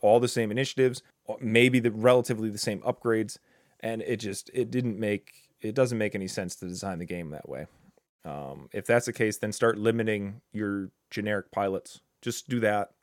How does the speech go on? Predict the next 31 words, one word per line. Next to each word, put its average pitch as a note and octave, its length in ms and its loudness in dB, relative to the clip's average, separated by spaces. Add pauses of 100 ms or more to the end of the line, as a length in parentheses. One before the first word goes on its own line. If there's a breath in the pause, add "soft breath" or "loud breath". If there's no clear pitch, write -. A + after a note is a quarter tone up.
(140)
It's, G#2+ 200 -12
it's G#2+ 340 -6
really G#2 260 -4
simple. F#2+ 440 -8 (280)
And G#2+ 80 -2
I G#2 40 -2
shouldn't A2+ 380 -6
be G2+ 120 -6
telling G2+ 300 -4
them G2 100 -6
what G2 140 -6
to F#2 60 -12
do F#2+ 140 -6
'cause - 140 -12
I G2 60 -4
really F#2+ 260 -4
hate G2 260 -10
doing F#2+ 220 -8
that. A2 240 -6 (280 soft breath)
'Cause C#3 120 2
then, C#3+ 180 4
uh, C3 100 -2 (200 soft breath)
if D3 160 6
it D#3 60 10
all D#3+ 100 12
of C#3+ 60 4
a - 20 2
sudden D3 200 4
gets C3 200 2
implemented, B2+ 560 0 (240 soft breath)
'cause B2 120 0